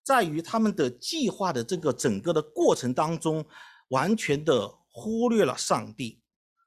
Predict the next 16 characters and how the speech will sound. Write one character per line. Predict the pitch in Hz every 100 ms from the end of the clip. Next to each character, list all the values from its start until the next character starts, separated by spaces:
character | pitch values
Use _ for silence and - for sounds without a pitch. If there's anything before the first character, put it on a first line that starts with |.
| _ _ _
他 | -
们 | 349 269
对 | 302
自 | 214 349 233
己 | 160
将 | 147 285 277
来 | 233 151 175 196 _ _
已 | 123
经 | 127 214
有 | 202 123
了 | 117 120 123
全 | - - 120 131 233
盘 | - 120 127
的 | 143 127 113 104 107 _
打 | - - -
算， | - 180 -